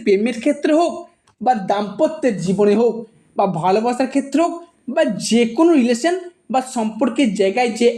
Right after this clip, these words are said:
এতদিন ভুল বোঝাবুঝি, অশান্তি, তর্ক বিতর্ক এবং সম্পর্কগুলি সেপারেশনের দিকে এগিয়ে যাচ্ছিল, এর সম্পর্কগুলিকে আবার একবার এগিয়ে আনার, সম্পর্কগুলিকে আবার একবার টিকিয়ে রাখার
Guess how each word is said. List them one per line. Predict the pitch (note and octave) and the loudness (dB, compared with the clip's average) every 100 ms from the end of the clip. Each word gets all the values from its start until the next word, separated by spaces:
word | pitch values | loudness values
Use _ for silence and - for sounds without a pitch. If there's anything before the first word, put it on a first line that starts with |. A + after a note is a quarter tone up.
| - G3 | 0 -2
এতদিন | G3 C#4 C#4 E4 A3 - - _ - | 0 0 2 2 0 -6 -14 _ -4
ভুল | F3 C#4+ D#4 | 2 4 4
বোঝাবুঝি, | D#4+ B3+ D#4 D#4 D#4+ D#4+ A3+ | 2 0 -2 -2 0 2 2
অশান্তি, | A3 D4 D4 D#4+ C#4+ - | 0 -2 -2 -2 -2 0
তর্ক | B3 A#3+ A#3+ D4 F#3+ | 0 0 2 2 2
বিতর্ক | F3+ A3+ D#4+ - E4+ B3+ - - _ _ | 2 2 2 0 2 0 0 -12 _ _
এবং | A#3+ G3+ A3+ A3 | -2 0 0 -2
সম্পর্কগুলি | - G3+ G3 G3 E4 E4 D#4 D#4+ D#4+ D#4 - _ - | -2 -2 -2 -2 0 0 2 4 2 -2 -12 _ -6
সেপারেশনের | - B3+ - D4 D4+ D#4+ D#4 D4 G#3 | 0 0 2 0 0 -2 -2 -2 -2
দিকে | A3+ C4 C4 A3 | -2 -2 -2 0
এগিয়ে | G3 E3 A#3 A#3 | 0 2 2 2
যাচ্ছিল, | A#3 A#3 D#4+ C4 - - - | 2 0 0 0 -2 -12 -12
এর | D#4 - A#3 | -8 -4 0
সম্পর্কগুলিকে | A#3 A#3 A#3 D4 C#4+ D4+ D#4 D#4 A3 - - - | 0 0 -2 -2 0 0 0 0 -2 -4 -16 -2
আবার | G3+ A3+ C4+ | 0 0 0
একবার | C4+ A#3+ A3+ C4 - | -2 -2 -4 -6 -6
এগিয়ে | G3 F#3+ G#3 D4 | -6 -4 -2 0
আনার, | C#4 C#4 C#4 - - - | 0 -2 -4 -14 -10 -2
সম্পর্কগুলিকে | A#3 A3+ A3+ A3+ D#4+ E4+ E4 C4+ D#4+ C4 | 0 0 -2 -4 -2 0 0 0 -2 0
আবার | G#3 G#3 D4 D4+ | -2 0 0 0
একবার | C4+ D4 C#4 - | -2 -2 -4 -2
টিকিয়ে | A#3 A3+ - D4 B3+ | -2 -4 -2 0 2
রাখার | A3 G#3+ C#4 | 0 -2 -4